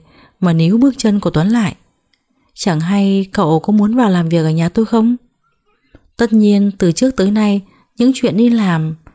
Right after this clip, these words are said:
cho dù là mức lương cao, cũng chẳng thể nào đủ sức níu chân Tuấn lại. Có thể là bởi vì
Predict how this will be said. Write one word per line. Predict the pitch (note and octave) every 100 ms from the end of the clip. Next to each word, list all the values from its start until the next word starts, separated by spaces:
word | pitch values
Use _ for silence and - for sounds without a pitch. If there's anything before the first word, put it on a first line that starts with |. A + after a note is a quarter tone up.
| _
cho | - B3+
dù | A#3+ G3+ E3
là | -
mức | F3 A#3+ A#3
lương | G#3 G3+
cao, | G#3 G3+ G3 F#3+ - _ _
cũng | G3 A#3+
chẳng | C#4 B3 E3+
thể | F3 E3
nào | E3 D#3+
đủ | E3+ E3+ C#3
sức | - C#4 -
níu | G3+ F3 G3+
chân | A3 G3+
Tuấn | G#3 G3+
lại. | A#3+ G3 C#3 - _ _ _ _ _ _
Có | G3
thể | A3+ G#3
là | D#3 E3 D#3+ D#3 D#3 - _
bởi | F3+ D#3+ C#3+
vì | E3 D#3 D3+